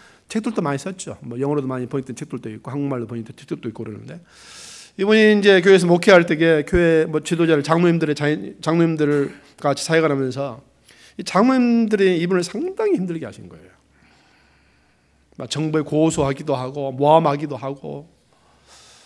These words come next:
그런 이, 이분이, 워치만이가 얼마나 많은 상처를 받았겠어요. 같이 교회 안에서 목회하면서. 근데 워치만이는 그대로 그대로 복수하지 않고 그 장로님들의 자식들을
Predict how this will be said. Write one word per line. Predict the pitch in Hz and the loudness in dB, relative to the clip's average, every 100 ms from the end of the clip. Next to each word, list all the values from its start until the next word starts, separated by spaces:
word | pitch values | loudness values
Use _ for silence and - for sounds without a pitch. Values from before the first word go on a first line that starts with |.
| _ _ _ | _ _ _
그런 | 220 247 | -4 0
이, | 240 240 226 220 | 0 2 2 0
이분이, | 240 233 | 2 4
워치만이가 | 202 196 226 208 202 190 | 4 4 2 2 4 4
얼마나 | 240 392 254 | 4 2 2
많은 | 208 | 0
상처를 | 175 208 180 | -2 -6 -8
받았겠어요. | 131 123 139 131 139 | -8 -10 -14 -16 -14
같이 | 139 139 - 135 | -10 -8 -6 -6
교회 | 127 143 | -2 -2
안에서 | 135 127 127 | -2 -4 -6
목회하면서. | 123 127 131 107 101 - - _ - - - _ _ _ - | -6 -6 -8 -10 -12 -14 -20 _ -20 -20 -20 _ _ _ -6
근데 | 180 180 | -2 2
워치만이는 | 170 170 196 180 165 160 160 151 | 2 2 0 0 2 0 -2 -4
그대로 | 147 151 170 | -6 -2 0
그대로 | 156 151 | 0 -2
복수하지 | 131 160 139 139 | -4 -2 -2 -2
않고 | 120 - 139 131 131 131 _ _ _ | -6 -6 -6 -6 -10 -18 _ _ _
그 | 147 | -12
장로님들의 | 135 135 147 139 127 123 | -8 -4 -2 -2 -4 -8
자식들을 | - 123 120 - 123 135 120 | -8 -8 -8 -6 -2 -2 -4